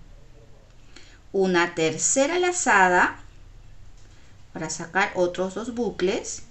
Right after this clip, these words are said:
y una cuarta lazada para completar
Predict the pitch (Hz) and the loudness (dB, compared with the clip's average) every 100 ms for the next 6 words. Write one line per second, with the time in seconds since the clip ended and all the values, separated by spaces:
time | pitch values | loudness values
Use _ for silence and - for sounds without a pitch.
0 | - 160 165 175 175 - 277 320 330 381 | -14 -8 -4 -2 -4 -4 2 4 4 2
1 | 359 269 - 247 233 226 294 - 254 254 | 0 0 2 4 4 4 0 0 4 6
2 | 254 254 262 277 269 214 202 277 | 4 2 0 0 -2 4 4 4